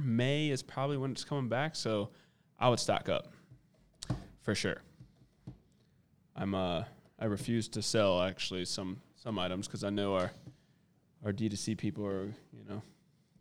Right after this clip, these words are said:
loving their iso. So I, we got a lot of pumpkin spice,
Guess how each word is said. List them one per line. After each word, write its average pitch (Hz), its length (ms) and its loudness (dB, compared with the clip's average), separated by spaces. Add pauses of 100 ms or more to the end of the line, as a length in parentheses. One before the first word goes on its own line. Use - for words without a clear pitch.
(600)
loving 120 400 6
their 110 120 2
iso. 110 500 2
So 104 400 -2
I, 123 100 4
we 139 100 6
got 214 120 6
a 208 40 4
lot 240 140 4
of 147 60 2
pumpkin 190 300 6
spice, 180 380 6